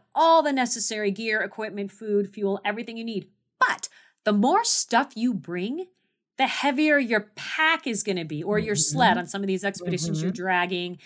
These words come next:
Speaker 1: you're, you're carrying a pack and dragging a sled that's harnessed to your waist. So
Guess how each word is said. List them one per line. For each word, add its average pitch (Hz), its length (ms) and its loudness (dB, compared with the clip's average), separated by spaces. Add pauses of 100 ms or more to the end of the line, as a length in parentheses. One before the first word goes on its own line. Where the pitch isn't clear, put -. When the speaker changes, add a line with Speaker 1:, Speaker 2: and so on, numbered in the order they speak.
(160)
Speaker 1:
you're, 202 300 4
you're 196 180 2
carrying 214 300 -2
a 208 40 -2
pack 202 360 0
and 240 240 -2
dragging 196 400 2
a 160 40 -6
sled 180 380 -2
that's 170 200 -8
harnessed 180 340 -12
to 196 80 -8
your 180 80 -6
waist. 156 280 -4
So 190 240 2